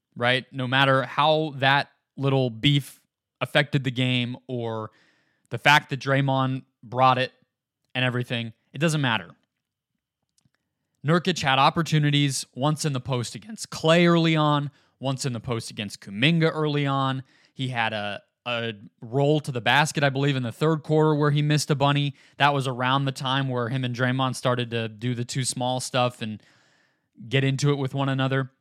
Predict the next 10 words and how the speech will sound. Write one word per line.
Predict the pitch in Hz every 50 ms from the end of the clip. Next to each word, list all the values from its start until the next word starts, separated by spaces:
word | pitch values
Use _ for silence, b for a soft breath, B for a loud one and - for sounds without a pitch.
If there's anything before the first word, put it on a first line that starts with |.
| _ -
No | 117 120 127 139 151 160
trips | 151 - - 165 160 - -
to | -
the | 156 143
free | 139 - 143 143 143
throw | - 143 147 147 147
line. | 147 147 147 143 147 147 139 B B B B -
I | 190
mean, | 170 180 185
look, | 185 170 127 113 _ - -